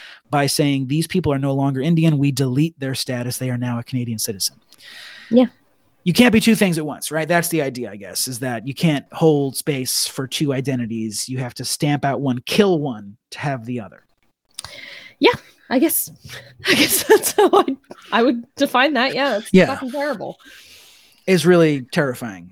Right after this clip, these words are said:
Speaker 1: Um, and, um, once students graduated, no matter their status,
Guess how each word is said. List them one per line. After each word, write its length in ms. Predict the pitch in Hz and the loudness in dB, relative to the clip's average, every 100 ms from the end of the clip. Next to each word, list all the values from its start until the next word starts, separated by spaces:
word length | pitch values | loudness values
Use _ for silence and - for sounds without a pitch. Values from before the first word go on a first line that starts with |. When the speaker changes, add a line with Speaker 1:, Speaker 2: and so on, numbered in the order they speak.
| - | -8
Speaker 1:
Um, 520 | 143 135 120 113 110 120 _ - | -6 -4 -6 -8 -10 -14 _ -4
and, 640 | 165 160 156 156 147 - - | 0 2 0 0 -4 -8 -8
um, 520 | 147 143 135 131 113 - | -4 -4 -4 -6 -10 -8
once 320 | 170 190 247 | 0 2 2
students 400 | - - 196 165 - | 0 0 0 0 -2
graduated, 680 | 151 143 127 120 113 117 | -2 -2 -4 -6 -6 -6
no 100 | 131 | -4
matter 360 | 147 156 185 160 | 0 0 2 2
their 160 | 123 117 | 0 -4
status, 640 | - 92 78 90 - | -8 -10 -12 -12 -12